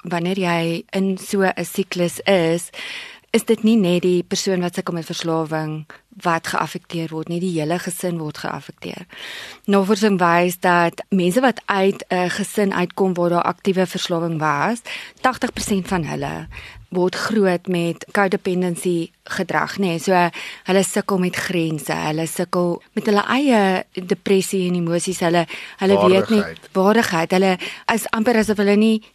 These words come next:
Speaker 1: dink hulle verdien beter nie. Navorsing wys ook dat kinders, so as jy kyk na die adverse child experiences, daar's tien indikators. Een van hulle is as 'n ouer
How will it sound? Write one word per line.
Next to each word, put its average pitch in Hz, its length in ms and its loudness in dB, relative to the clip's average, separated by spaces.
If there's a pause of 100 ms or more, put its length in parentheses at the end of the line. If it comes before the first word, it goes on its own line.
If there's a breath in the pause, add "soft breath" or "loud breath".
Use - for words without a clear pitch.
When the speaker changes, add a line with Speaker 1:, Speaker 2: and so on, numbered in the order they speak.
Speaker 1:
dink 185 240 2
hulle 190 160 2
verdien 165 440 -4
beter 151 400 -6
nie. 170 240 -10 (600 loud breath)
Navorsing 208 500 4
wys 175 280 0
ook 185 800 0
dat 180 560 0 (260)
kinders, 208 480 0
so 208 120 -4
as 190 120 -4
jy 214 100 -4
kyk 202 220 -2
na 226 140 2
die 202 280 4 (300 loud breath)
adverse 185 800 -2
child 170 540 -2 (300)
experiences, 160 680 -8 (720 loud breath)
daar's 214 320 0
tien 262 320 4
indikators. 196 760 2
Een 247 180 4
van 254 200 4
hulle 160 480 2
is 170 360 0
as 185 280 -4
'n 196 120 -2
ouer 185 460 2